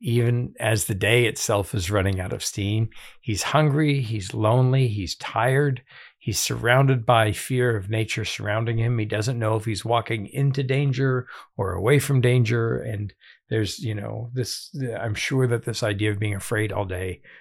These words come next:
finds him exhausted. But it's fear, not terror, which is what had overtaken him. He's progressing. And part of how he copes with his terror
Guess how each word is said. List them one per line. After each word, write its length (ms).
finds 300
him 100
exhausted. 720
But 120
it's 200
fear, 720
not 380
terror, 640
which 200
is 120
what 220
had 280
overtaken 600
him. 240
He's 220
progressing. 640
And 320
part 240
of 120
how 200
he 200
copes 440
with 140
his 180
terror 360